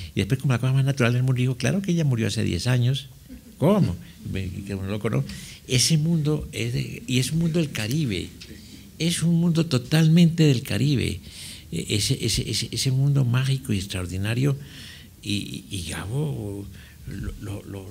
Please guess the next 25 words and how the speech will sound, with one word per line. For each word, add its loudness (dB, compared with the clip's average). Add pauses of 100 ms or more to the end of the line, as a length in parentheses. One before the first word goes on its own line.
(100)
lo, -16 (300)
lo -14
captó -10
perfectamente -6
y -6
lo -6
heredó, -4
pues, -6 (180)
no -4
solamente 0
de -2
la -8
mamá, -12
de -8
los -10
abuelos, -4
de -6
todas -6
esas -14
cosas, -10
¿no? -4 (160)
Todo -4
ese -4
mundo -6
mágico -10